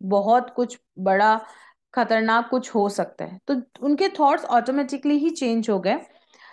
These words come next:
तो वो जो एग्जिस्टेंशियलिज्म वाले जो, अ, थ्योरी दी हैं, वो लोग कहते हैं कि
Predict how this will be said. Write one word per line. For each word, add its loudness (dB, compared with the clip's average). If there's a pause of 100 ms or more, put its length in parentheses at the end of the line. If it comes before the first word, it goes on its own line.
(160)
तो 4
वो 2
जो 0
एग्जिस्टेंशियलिज्म -2
वाले 2
जो, 0
अ, 2 (220)
थ्योरी 0
दी -2
हैं, -2 (180)
वो 0
लोग 2
कहते -2
हैं -2
कि 0